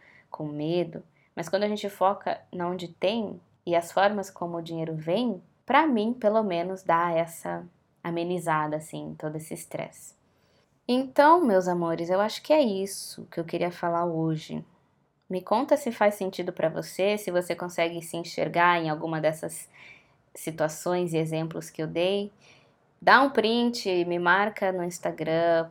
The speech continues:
fala que tá ouvindo o podcast. Se você sente que esse podcast pode ajudar alguma pessoa que você conhece, manda esse episódio pra essa pessoa ouvir também, que isso ajuda a espalhar a palavra.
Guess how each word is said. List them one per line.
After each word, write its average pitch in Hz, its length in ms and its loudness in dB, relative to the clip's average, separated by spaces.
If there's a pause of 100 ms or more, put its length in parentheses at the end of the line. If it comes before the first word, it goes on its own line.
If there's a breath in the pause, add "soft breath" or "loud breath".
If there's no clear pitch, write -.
fala 202 380 2
que - 100 -20
tá 175 140 0
ouvindo 165 280 -2
o - 20 -10
podcast. - 1080 -8
Se - 320 -6
você 170 300 -4
sente 165 460 -8
que 160 400 -4
esse 160 160 -6
podcast 165 580 -4
pode 156 260 0
ajudar 160 640 0 (320 loud breath)
alguma 160 400 0
pessoa 160 540 -4
que 160 100 -14
você 160 200 -8
conhece, 160 520 -6
manda 208 480 0
esse - 140 -2
episódio 170 480 -2
pra 160 120 -8
essa 160 140 -10
pessoa 165 360 -8
ouvir 165 180 -4
também, 160 400 -4
que 180 160 -12
isso 175 180 -10
ajuda 165 440 -4
a 160 80 0
espalhar 160 560 -4
a - 40 -8
palavra. 170 520 -4